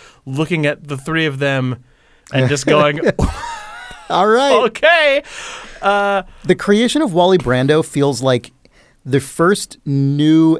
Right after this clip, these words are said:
Speaker 2: actual Twin Peaks, believable resident of Twin Peaks introduced in this series.
Speaker 1: Yeah.
Speaker 2: Like, that, that character feels like a new character who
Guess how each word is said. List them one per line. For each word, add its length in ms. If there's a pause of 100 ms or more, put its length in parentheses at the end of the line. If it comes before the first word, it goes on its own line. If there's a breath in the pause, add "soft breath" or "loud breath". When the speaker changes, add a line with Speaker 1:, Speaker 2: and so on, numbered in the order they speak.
(120)
Speaker 2:
actual 460
Twin 440
Peaks, 560 (360 loud breath)
believable 580
resident 480
of 100
Twin 280
Peaks 400
introduced 520
in 120
this 320
series. 560 (120)
Speaker 1:
Yeah. 320
Speaker 2:
Like, 200
that, 300
that 140
character 300
feels 340
like 180 (140)
a 140
new 560 (300 soft breath)
character 480
who 160